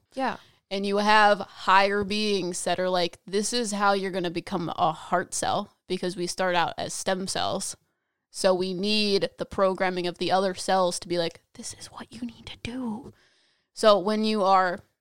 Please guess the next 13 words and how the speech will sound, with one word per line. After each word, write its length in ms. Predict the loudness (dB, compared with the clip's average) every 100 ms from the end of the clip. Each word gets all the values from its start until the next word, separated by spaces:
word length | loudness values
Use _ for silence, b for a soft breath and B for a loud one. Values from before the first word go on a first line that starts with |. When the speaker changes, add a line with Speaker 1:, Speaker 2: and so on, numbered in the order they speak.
| _ _ -12
Speaker 2:
the 100 | -8
universe 440 | -4 -4 -4 -6
experiencing 560 | -8 -6 -4 -4 -4 -6
itself 320 | -4 -4 -4
as 120 | -8
a 40 | -10
collective, 800 | -8 -2 -2 -4 -10 -10 -10 -20 _ _ _ _ _ _ -12
they 160 | -6 -4
explain 440 | -4 -2 0 0 0
this 180 | -2
to 100 | -2
me 240 | -4 -2 -2
with, 340 | 0 -2 -2